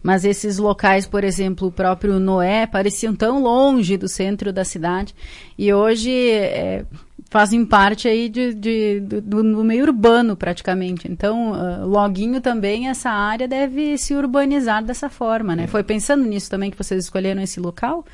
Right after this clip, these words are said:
Speaker 2: Exato, Camila. A área já está urbanizada. Ela foi, foi feita uma alteração no plano diretor aqui pela Prefeitura Municipal, e essa área, ela é urbanizada. Ela, ela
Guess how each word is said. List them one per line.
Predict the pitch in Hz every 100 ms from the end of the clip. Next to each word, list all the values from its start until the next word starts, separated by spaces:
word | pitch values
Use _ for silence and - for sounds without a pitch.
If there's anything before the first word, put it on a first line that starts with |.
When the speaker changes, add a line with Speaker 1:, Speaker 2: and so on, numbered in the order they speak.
| -
Speaker 2:
Exato, | 123 110 117 113 110
Camila. | - 98 98 95 95
A | 98 98
área | 117 123 120
já | 107 107 123
está | - 127 120
urbanizada. | 107 101 101 95 92 - - - - -
Ela | 104 98
foi, | 92 - - 101 98 95 92
foi | - 98 95
feita | - - 101 101 107
uma | 98
alteração | 98 98 101 - 107 - 107
no | 104
plano | 95 101 101
diretor | 98 98 95 107 104
aqui | 98 - 101 98 101 -
pela | 92 92
Prefeitura | 98 - 104 - 101
Municipal, | 104 104 - - 95 120 135 - - - - - - -
e | 107
essa | 104 - 98
área, | 95 101
ela | 107 107
é | 107
urbanizada. | 107 113 113 110 104 95 95
Ela, | 95 95 98 101
ela | - 92 95 95 92 90 90